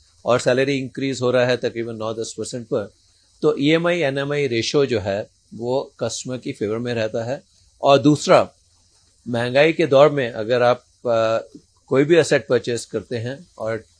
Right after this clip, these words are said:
एक loan उठाकर purchase करते हैं, तो asset की तो कीमत बढ़ने ही वाली है और loan की आपकी installment वही रहने वाली है, तो overall ये ग्राहक के हित में ही, हित, हित में ही है।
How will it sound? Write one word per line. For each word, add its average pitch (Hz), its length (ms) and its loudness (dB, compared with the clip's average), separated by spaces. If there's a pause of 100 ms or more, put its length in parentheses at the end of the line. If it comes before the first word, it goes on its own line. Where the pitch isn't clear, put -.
एक 120 220 -2
loan 131 240 0
उठाकर 120 340 2
purchase 120 400 -2
करते 117 280 -6
हैं, 117 240 -8 (480)
तो 147 260 0
asset 165 360 0 (140)
की 165 80 -6
तो 160 140 -2
कीमत 135 300 -2
बढ़ने 110 320 -4
ही 117 160 -6
वाली 101 280 -6
है 139 220 -10 (380)
और 120 240 0
loan 139 280 0
की 147 100 -4
आपकी 123 260 2
installment 113 460 -6
वही 117 180 -2
रहने 107 240 -6
वाली 101 280 -8
है, 135 200 -8 (460)
तो 151 220 0
overall 143 480 2
ये 139 140 0
ग्राहक 110 420 -2
के 151 80 -2
हित 101 300 -6
में 120 140 -4
ही, 117 140 -8 (200)
हित, 127 140 -2 (200)
हित 113 360 -8
में 147 100 2
ही 147 120 -2
है। 135 360 2